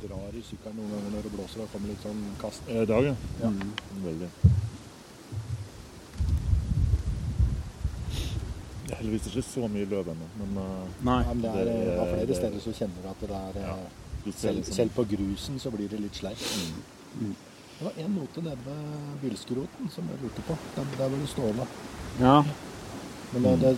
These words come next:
Speaker 1: det stemte likevel når det, hvis du hadde kjørt. Og
Speaker 3: Ja.
Speaker 1: hvis du stopper og henger opp i den nota, står og roter ved den nota, så,
Speaker 3: Ja.
Speaker 1: så stemmer det liksom ikke, ja.
Speaker 3: Nei, enig.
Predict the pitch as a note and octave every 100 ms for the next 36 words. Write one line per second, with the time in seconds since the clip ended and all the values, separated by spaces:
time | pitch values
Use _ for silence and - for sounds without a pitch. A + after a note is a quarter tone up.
0 | B2 A#2+ - A2 E2 - D#3 C3+ - B2
1 | B2 B2 B2 A#2+ A#2+ G#2+ G#2+ - - B2
2 | A#2 - A#2+ C3+ - D3 - - - -
3 | A#2+ C#3 B2 - C3 A#2 A2+ C3 G2+ F#2
4 | A2 B2 A#2+ B2 F#2 A#2+ - G2+ G#2+ B2
5 | A#2+ G2 A#2 A#2 A#2+ G2+ B2+ D3 C#3 A#2+
6 | - B2 - C3 A2+ F2+ G2 A#2+ A#2 -
7 | G#2 - A#2+ A#2 A#2 G#2 G2 A#2 - -
8 | - D3 D#3 D3 - - - - - D3+
9 | A2 A#2+